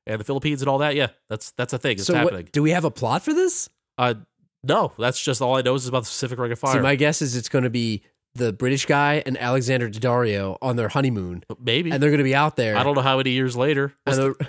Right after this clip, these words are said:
Speaker 2: the, <laughs> the Rock's gonna have to fly a helicopter across the Pacific Ocean.
Speaker 1: What's the colon? What's the colon? And San, San Andreas colon Ring of Fire?
Speaker 2: Yeah, Ring of Fire. San Andreas
Speaker 1: Yeah.
Speaker 2: colon Ring of Fire.
Speaker 1: There you go.
Speaker 2: See
Speaker 1: Done.
Speaker 2: that?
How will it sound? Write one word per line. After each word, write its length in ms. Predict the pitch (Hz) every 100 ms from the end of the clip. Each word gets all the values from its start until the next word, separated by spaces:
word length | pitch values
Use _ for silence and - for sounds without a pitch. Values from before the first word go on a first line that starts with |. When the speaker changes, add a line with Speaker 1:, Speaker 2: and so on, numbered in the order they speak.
| -
Speaker 2:
the, 120 | 160
<laughs> 20 | 139
the 60 |
Rock's 160 | 143 165
gonna 120 | 180
have 100 | 175
to 80 | 147
fly 180 | 147 156
a 40 |
helicopter 520 | 139 151 151 131 117 117
across 240 | 135 127
the 60 | 113
Pacific 380 | 127 120 117
Ocean. 340 | 110 117 - 87
Speaker 1:
What's 240 | 123 131
the 120 | -
colon? 440 | 123 147 131 98 87
What's 160 | 101
the 80 | -
colon? 320 | 101 110 95
And 140 | 90 90
San, 400 | - 117 120 117
San 260 | - 123
Andreas 520 | 123 117 123 120 117 -
colon 400 | - 120 113 107
Ring 160 | 110 110
of 80 |
Fire? 480 | - 147 151 156 151 _ _ -
Speaker 2:
Yeah, 200 | 120 107 92
Ring 180 | 180
of 80 | 220
Fire. 440 | 285 302 151 92 - _ -
San 180 | 143
Andreas 300 | 175 156 151
Speaker 1:
Yeah. 60 | -
Speaker 2:
colon 180 | 139 139
Ring 120 | 131
of 80 | 127
Fire. 140 | 139 110
Speaker 1:
There 120 | 113
you 100 | 107
go. 160 | 95 87 -
Speaker 2:
See 40 |
Speaker 1:
Done. 60 | 127
Speaker 2:
that? 140 | 160